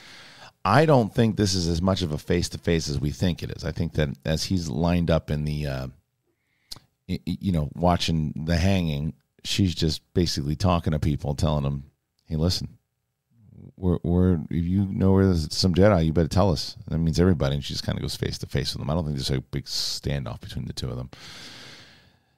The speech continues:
Uh, we see Obi-Wan with this stinking thing, and it, it definitely, um,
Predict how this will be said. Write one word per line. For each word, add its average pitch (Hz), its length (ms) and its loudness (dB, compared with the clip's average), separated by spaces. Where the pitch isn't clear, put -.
Uh, 95 300 6
we 101 80 10
see 113 220 6
Obi-Wan 120 640 6
with 95 160 4
this - 480 2
stinking 92 480 2
thing, 92 260 4
and 90 480 4
it, 87 240 4
it 90 220 4
definitely, 87 560 4
um, 80 360 2